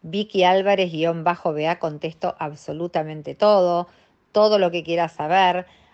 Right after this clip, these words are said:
Así que, bueno, estate atenta, ahí yo subo tips de moda. Espero que lo hayas pasado también como yo, acá en R S C Radio, en Fabulosa y Elegante,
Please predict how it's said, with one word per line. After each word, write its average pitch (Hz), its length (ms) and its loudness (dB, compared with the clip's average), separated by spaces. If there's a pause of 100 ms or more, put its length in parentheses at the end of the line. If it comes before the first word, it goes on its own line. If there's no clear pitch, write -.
Así 170 260 -6
que, 196 80 0
bueno, 160 260 0
estate 170 300 -4
atenta, 202 380 -2
ahí 170 160 0
yo 170 160 -8
subo 190 340 -2
tips 170 300 -10
de 160 80 -10
moda. 202 500 0
Espero 233 400 -8
que 220 80 -6
lo 185 60 -2
hayas 185 180 -6
pasado 175 300 -6
también 170 320 -6
como 151 180 -10
yo, 190 240 -2
acá 165 400 -4
en 160 100 -8
R 165 340 -6
S 165 180 -10
C 165 180 -6
Radio, 170 360 -2
en 175 100 -8
Fabulosa 151 520 -8
y 165 60 -2
Elegante, 190 720 -2